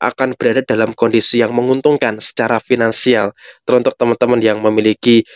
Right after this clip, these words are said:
zodiak Aquarius ya, dan kemudian secara kondisi perasaan pun juga walaupun ada beberapa situasi yang kacau disebabkan oleh dua hal tadi, tapi setidaknya pada hari Sabtu ini kamu cukup tenang di dalam menyikapi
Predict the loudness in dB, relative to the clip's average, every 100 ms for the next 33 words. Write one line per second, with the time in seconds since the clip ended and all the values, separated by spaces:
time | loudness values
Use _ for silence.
0 | -10 -2 -2 0 0 -2 -4 -10 -4 -2
1 | 0 0 0 0 -2 -2 -4 -2 -2 -2
2 | -2 -2 -2 -4 -2 -4 -2 -4 -4 -2
3 | -2 -2 -2 -2 -2 0 -2 0 0 -2
4 | -6 -20 _ 0 2 0 -4 -4 -4 -4
5 | -2 -2 -2 -2 0 0 2 2 0 0
6 | -2 -4 -2 0 0 -2 -4 -4 -4 -2
7 | -2 -4 0 0 2 0 0 -2 0 0
8 | -2 -12 -20 -20 _ -6 -4 -2 -2 0
9 | 0 0 -4 -4 -2 0 0 0 -2 -2
10 | 0 0 0 -4 -4 -2 -2 -2 -2 -2
11 | -2 -6 -10 -2 0 0 0 -2 0 -2
12 | 0 0